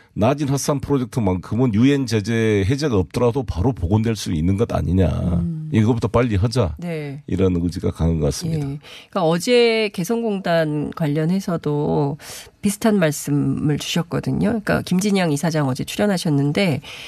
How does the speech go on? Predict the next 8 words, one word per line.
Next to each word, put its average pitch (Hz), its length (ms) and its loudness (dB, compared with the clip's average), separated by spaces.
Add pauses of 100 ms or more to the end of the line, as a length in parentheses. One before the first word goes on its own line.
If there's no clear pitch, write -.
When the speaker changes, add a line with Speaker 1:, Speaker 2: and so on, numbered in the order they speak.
(180)
Speaker 2:
이게 220 400 2
꼭 311 280 0
유엔 226 540 4
제재 156 540 -2
그리고 226 680 -2 (320)
미국의 196 440 0 (440)
단독 175 300 0
제재 160 560 -2